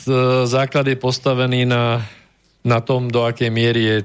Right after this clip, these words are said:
tá ľudská bytosť vedomá, čiže ako je to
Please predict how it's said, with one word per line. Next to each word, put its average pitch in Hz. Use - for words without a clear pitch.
tá 104
ľudská 113
bytosť 104
vedomá, 120
čiže 107
ako 107
je 104
to 101